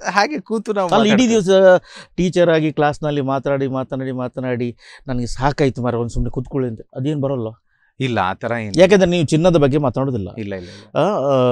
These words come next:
Speaker 2: ಇದು ಸೇಲ್ಸ್ ಬಿದ್ದಿದೆ ಅಲ್ಲಿ
Speaker 1: ಇಲ್ಲ, ಇಲ್ಲ, ಇಲ್ಲ. ಅದೆಲ್ಲ ನಾವು
Speaker 2: ಸತ್ಯನಾರಾಯಣ
Speaker 1: ಯಾವತ್ತೂ
Speaker 2: ಸ್ಟೋರ್ಸ್ ನಲ್ಲಿ ಅಂತ ಹೇಳಿ ಅದು ಮಾತನಾಡುದಿಲ್ಲ.
Speaker 1: ಆದ್ರೆ ಸತ್ಯನಾರಾಯಣ
Speaker 2: ಹೊಸ
Speaker 1: ಸ್ಟೋರ್ಸ್ ಬಗ್ಗೆ ನಮ್ಗೆ ಭಾರಿ ಪ್ರೀತಿ ಉಂಟು.
Speaker 2: <laughs> ಹೊಸ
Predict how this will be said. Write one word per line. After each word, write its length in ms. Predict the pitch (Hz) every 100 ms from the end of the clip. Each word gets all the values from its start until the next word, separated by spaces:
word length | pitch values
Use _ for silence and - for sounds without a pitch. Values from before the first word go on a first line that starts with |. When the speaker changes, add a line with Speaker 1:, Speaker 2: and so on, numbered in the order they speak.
| 120 117 113 113 110 110
Speaker 2:
ಇದು 480 | 117 113 110 107 104
ಸೇಲ್ಸ್ 420 | - 175 175 147
ಬಿದ್ದಿದೆ 500 | 147 131 123 120 120
ಅಲ್ಲಿ 360 | 123 123 117
Speaker 1:
ಇಲ್ಲ, 140 | 110 110
ಇಲ್ಲ, 180 | 101 98
ಇಲ್ಲ. 300 | - - -
ಅದೆಲ್ಲ 380 | 104 113 127
ನಾವು 160 | 123 117
Speaker 2:
ಸತ್ಯನಾರಾಯಣ 280 | 117 107 147
Speaker 1:
ಯಾವತ್ತೂ 180 | 139 139
Speaker 2:
ಸ್ಟೋರ್ಸ್ 280 | 127 -
ನಲ್ಲಿ 200 | 120 113
ಅಂತ 140 | 110 110
ಹೇಳಿ 120 | 120
ಅದು 200 | 120 147
ಮಾತನಾಡುದಿಲ್ಲ. 600 | 165 - 117 147 170 123
Speaker 1:
ಆದ್ರೆ 380 | 101 123 135 143
ಸತ್ಯನಾರಾಯಣ 300 | 135 127 151
Speaker 2:
ಹೊಸ 80 | 175
Speaker 1:
ಸ್ಟೋರ್ಸ್ 240 | 220 170
ಬಗ್ಗೆ 200 | 147 147
ನಮ್ಗೆ 380 | 139 135 135 123
ಭಾರಿ 140 | 135
ಪ್ರೀತಿ 300 | 117 120 117
ಉಂಟು. 260 | 110 233 -
Speaker 2:
<laughs> 240 | - -
ಹೊಸ 260 | 175 170